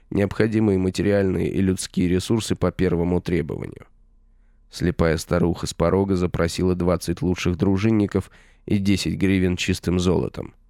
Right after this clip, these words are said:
Катома попытался было выяснить, для каких таких архиважных дел старуха притащилась в его административный округ –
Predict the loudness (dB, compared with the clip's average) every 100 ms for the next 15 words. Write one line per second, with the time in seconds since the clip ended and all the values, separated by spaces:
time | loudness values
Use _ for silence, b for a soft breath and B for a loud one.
0 | _ _ _ _ -4 -2 2 2 0 -2
1 | -4 0 0 0 -2 0 2 2 0 0
2 | -4 -2 -2 -2 -2 -4 -4 -4 -4 -2
3 | -2 0 2 2 2 -2 0 -2 0 0
4 | 0 0 -4 -4 -2 -2 0 0 0 -2
5 | -2 0 2 2 0 -2 -2 -2 -2 0
6 | 0 2 2 2 -2 -4